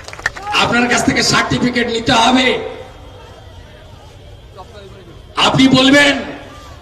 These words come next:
আর শুনতে হবে। আপনি রেড রোডে নামাজের দিন যান, একটা বাংলাতে বক্তব্য রাখেন,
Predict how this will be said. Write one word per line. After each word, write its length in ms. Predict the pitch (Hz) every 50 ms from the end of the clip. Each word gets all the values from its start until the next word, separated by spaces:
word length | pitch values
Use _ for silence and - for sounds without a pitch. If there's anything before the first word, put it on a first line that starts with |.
| - - - - - - - -
আর 140 | - - 214
শুনতে 340 | 214 - 240 247 254 - 285
হবে। 460 | 277 269 285 302 302 302 302 269 - - - - - - - - - - - - - - - - - - - - - - - - - - - - - - - - - - - - - - - - - - - - -
আপনি 320 | - - 262 - 285 302
রেড 240 | 285 294 285 285 285
রোডে 260 | 285 294 302 302 302
নামাজের 500 | 302 294 285 285 294 302 294 294 294 294
দিন 180 | - 302 302 294
যান, 460 | 311 311 302 - 294 269 - - - - - - - - - - - - - - - - - - - - - - - - - - - - - - -
একটা 320 | - - 262 - 302 277 269
বাংলাতে 460 | 269 254 277 285 294 320 302 311 302
বক্তব্য 480 | 294 277 285 - - 311 294 302 302
রাখেন, 420 | 302 294 302 294 302 311 320 311